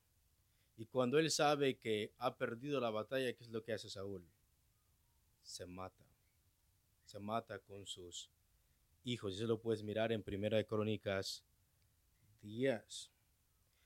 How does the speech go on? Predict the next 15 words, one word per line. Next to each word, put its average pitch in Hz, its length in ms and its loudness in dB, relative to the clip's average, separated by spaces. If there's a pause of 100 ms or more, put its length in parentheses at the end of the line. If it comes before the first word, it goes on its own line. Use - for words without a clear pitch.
(140)
Después 180 560 4
de 135 220 4
esto, 120 440 -6 (760)
de 131 100 -2
se 131 140 0
aca-, 160 340 -4
de, 123 340 2
después 113 380 0
de 180 100 4
que 143 80 -4
se 120 100 2
acaba 143 460 4
el 120 140 0
reinado 127 680 4 (300)
de 110 480 2